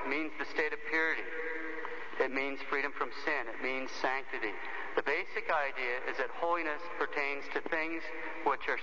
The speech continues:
set apart for and dedicated to the worship of God. They're holy persons, places, things, and times. Persons, like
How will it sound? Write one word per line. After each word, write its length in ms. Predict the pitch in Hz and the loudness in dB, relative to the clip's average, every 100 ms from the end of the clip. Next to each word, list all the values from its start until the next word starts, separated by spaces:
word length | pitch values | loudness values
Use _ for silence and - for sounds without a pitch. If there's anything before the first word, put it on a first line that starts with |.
| - | 2
set 160 | 147 | 2
apart 560 | 170 - - - 156 160 - - | 2 -2 -4 2 4 4 0 0
for 360 | 113 110 120 - - - - - | 4 6 4 2 -4 -2 -2 0
and 140 | 131 120 | 0 2
dedicated 580 | 139 147 151 147 131 117 - | 0 2 0 0 0 0 -2
to 320 | 123 110 113 113 110 - - | 0 2 0 -2 -4 -4 0
the 80 | 110 | 2
worship 500 | 113 117 - 127 107 135 | 4 2 2 0 0 0
of 80 | 117 - | 0 2
God. 380 | 123 123 98 95 - - - - - - - - | 4 4 2 0 -2 -2 -2 -2 -2 -2 -2 2
They're 180 | 120 | 2
holy 320 | - 151 151 147 - | 2 2 2 0 0
persons, 640 | 156 165 - 196 190 - - - - - - | 2 2 0 -2 -2 -4 -4 -4 -4 -6 0
places, 580 | - 139 123 - 147 143 - - - - - - | 2 4 2 -2 -2 -2 -2 -6 -6 -6 -6 0
things, 400 | 139 117 107 113 117 - - - | 2 2 0 -2 -4 -4 -2 0
and 180 | 123 - | 0 4
times. 460 | 151 151 113 - - - | 6 6 4 -2 -4 -2
Persons, 480 | - 185 - - - - - - - - - - - - | 2 2 2 -4 -4 -4 -4 -4 -4 -4 -6 -6 -4 2
like 180 | 120 | 4